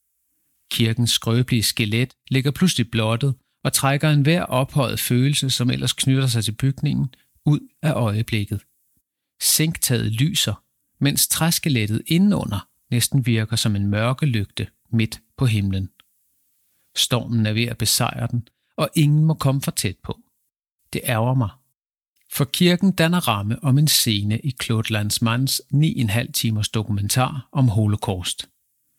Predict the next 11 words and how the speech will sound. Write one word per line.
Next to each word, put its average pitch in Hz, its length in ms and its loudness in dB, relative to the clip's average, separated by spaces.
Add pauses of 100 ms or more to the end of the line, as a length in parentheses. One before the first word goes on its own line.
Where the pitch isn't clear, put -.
(320)
Shoah 113 520 2 (300)
hedder 113 200 -2
den, 101 180 -4 (500)
og 139 100 2
navnet 143 580 2
er 135 120 -2
den 131 120 2
hebraiske 139 580 0
betegnelse 110 600 -2
for 107 140 -4
Holocaust. 101 720 -6